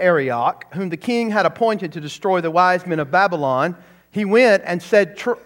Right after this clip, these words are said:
thus to him, 'Do not destroy the wise men of Babylon. Bring me in before the king, and I will show the king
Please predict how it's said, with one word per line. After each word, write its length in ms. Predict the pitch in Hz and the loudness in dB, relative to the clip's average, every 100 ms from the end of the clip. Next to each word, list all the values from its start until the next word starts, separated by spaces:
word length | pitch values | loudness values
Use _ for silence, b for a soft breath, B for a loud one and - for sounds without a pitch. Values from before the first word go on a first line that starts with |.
| - | -12
thus 320 | 156 208 214 214 | 0 2 2 -2
to 120 | 226 | -2
him, 420 | 262 226 117 87 - b b b b - | 2 2 0 -8 -20 b b b b -10
'Do 100 | 160 | -2
not 220 | 190 208 | 0 0
destroy 420 | 208 - 262 277 | -4 0 4 6
the 100 | 208 | 4
wise 360 | 170 151 135 - | 4 4 2 -2
men 260 | 135 135 | -8 -6
of 120 | 123 113 | -6 -2
Babylon. 600 | 131 127 120 120 143 185 | -2 -2 -4 -2 -2 -4
Bring 280 | 160 208 220 | -4 -4 -2
me 160 | 214 | -6
in 320 | 208 202 190 196 | -6 -4 -2 -2
before 340 | 175 - 185 | -6 -4 -4
the 80 | 208 | -4
king, 480 | - 165 139 143 160 | -6 -4 -4 -6 -8
and 160 | 151 151 | -8 -4
I 320 | 147 160 202 | 2 2 2
will 180 | 185 190 | -4 -10
show 480 | - - 208 170 | -8 0 2 2
the 100 | 160 | 0
king 640 | 156 - 165 139 165 180 | -8 -6 -4 -4 -6 -8